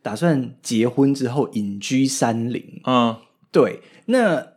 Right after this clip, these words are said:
Speaker 1: 可是没想到却卷入了青民剑的这个，这个，这，这个风波这样子。所以我会觉得，诶，要取，取李慕白是不是就打算说，哦，要就是归隐山林，然后享受这种，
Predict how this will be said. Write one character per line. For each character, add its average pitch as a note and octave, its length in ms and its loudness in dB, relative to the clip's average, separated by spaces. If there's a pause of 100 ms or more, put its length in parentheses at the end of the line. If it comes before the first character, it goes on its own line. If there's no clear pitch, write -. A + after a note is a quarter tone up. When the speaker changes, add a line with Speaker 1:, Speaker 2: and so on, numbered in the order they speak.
(120)
Speaker 1:
可 C3 120 -4
是 A3 120 0
没 F3 160 8
想 E3+ 160 0
到 D3 120 2
却 D#3+ 180 4
卷 G#2 260 -4
入 C3+ 160 4
了 A#2 80 4
青 A#2+ 240 -4
民 G2 220 -2
剑 G2+ 260 0
的 - 280 -12
这 A2 220 2
个， - 360 -10
这 A#2+ 140 0
个， - 360 -8
这， A#2 240 0 (320)
这 B2+ 140 0
个 A2+ 80 0
风 G#2 320 -6
波 G2+ 320 -6
这 G#2 140 -6
样 F2 120 -8 (120)
子。 - 160 -18 (340)
所 D#4 160 4
以 - 20 6
我 A3+ 60 6
会 B3 140 6
觉 A3 100 -4
得， G3 80 0
诶， A3+ 180 2
要 C4+ 100 2
取， - 280 -10
取 - 240 4
李 C3 240 4
慕 E3+ 260 4
白 G2 280 -4
是 F3 160 -4
不 E3 80 0
是 E3+ 80 -2
就 F#3 120 2
打 G2 220 -4
算 C3 240 2
说， A#2+ 240 0
哦， G2+ 240 -6 (120)
要 B2 300 0 (220)
就 D#3 100 -4
是 D#3 80 -4
归 D#3+ 240 6
隐 G#2+ 300 0
山 A#2+ 400 -2
林， A2 300 -6
然 G2+ 100 -6
后 D3 180 -2
享 G2 300 -8
受 A#2+ 260 4
这 B2+ 120 2
种， B2 280 -8